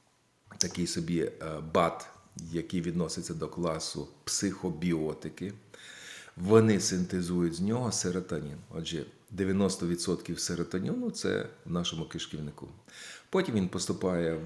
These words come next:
в центральну нервову систему, до нашого мозку, і там починає працювати. Так от, епіфіз, така манюсінька долька, яка там внизу головного мозку, а, в повній темноті приблизно десь о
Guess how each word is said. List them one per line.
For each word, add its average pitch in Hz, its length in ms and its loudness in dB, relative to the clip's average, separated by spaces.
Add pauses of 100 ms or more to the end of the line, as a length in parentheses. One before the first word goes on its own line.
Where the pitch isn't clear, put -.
в 85 380 2
центральну 87 440 0
нервову 85 340 2
систему, 113 400 0
до 90 60 2
нашого 87 380 0
мозку, 76 220 -2
і - 60 -2
там 135 200 0
починає 95 360 0
працювати. 80 520 -6 (340)
Так 107 260 2
от, 87 220 2 (500)
епіфіз, 117 520 -2
така - 180 -4
манюсінька 190 680 2
долька, 82 400 0
яка - 180 -10
там 78 220 -6 (140)
внизу 90 380 2
головного 82 560 0
мозку, 110 580 -2 (600)
а, 82 240 -2
в - 300 -10
повній 110 460 6
темноті 95 800 0
приблизно 92 880 2
десь 87 520 -2
о 87 380 2